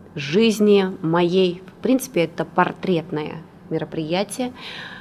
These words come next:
обо мне, про меня, с моими друзьями, коллегами, которые стараются через эти номера гимнастическо-атлетическо-балетные передать те эмоции, ощущения в моей жизни.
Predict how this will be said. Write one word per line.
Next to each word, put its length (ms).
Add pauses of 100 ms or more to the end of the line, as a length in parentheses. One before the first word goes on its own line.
(140)
обо 220
мне, 200
про 180
меня, 460
с 140
моими 260
друзьями, 420
коллегами, 520
которые 580 (380)
стараются 600
через 440
эти 360 (220)
номера 720 (680)
гимнастическо-атлетическо-балетные 3250
передать 580 (380)
те 200
эмоции, 460
ощущения 760
в 80
моей 220
жизни. 340